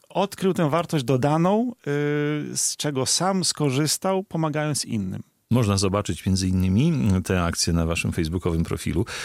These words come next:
Speaker 2: ale też, mm, z drugiej strony myślę, że warto, abyśmy słuchaczom powiedzieli, czy tego typu działania pomocowe, jak chociażby zbiórka kocy, odzieży,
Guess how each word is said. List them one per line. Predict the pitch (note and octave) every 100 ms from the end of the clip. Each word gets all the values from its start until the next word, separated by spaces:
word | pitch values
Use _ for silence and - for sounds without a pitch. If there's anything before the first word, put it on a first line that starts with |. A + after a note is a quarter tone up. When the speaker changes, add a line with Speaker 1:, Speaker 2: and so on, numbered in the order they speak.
| -
Speaker 2:
ale | - G#2
też, | A2+ A2+ - -
mm, | G2+ F#2
z | F2+
drugiej | G#2+ G2
strony | G2+ A2 G2+ G2+ A2 -
myślę, | F2+ F#2 - G#2+
że | F#2
warto, | F2 F2+ F#2+ G#2+ G2+ F2+
abyśmy | F2+ - F2+
słuchaczom | - F#2+ - F2+
powiedzieli, | F2 F2 E2+ E2 F2+
czy | - F2+
tego | E2 F2 F2
typu | E2 F2 F#2+
działania | F2 E2+ E2 D#2+
pomocowe, | E2 E2 - D2 F2
jak | E2
chociażby | F2 - F2 D#2+
zbiórka | D#2 E2+ E2 - D#2
kocy, | - E2+ - F2+ F2
odzieży, | - E2 E2+ E2+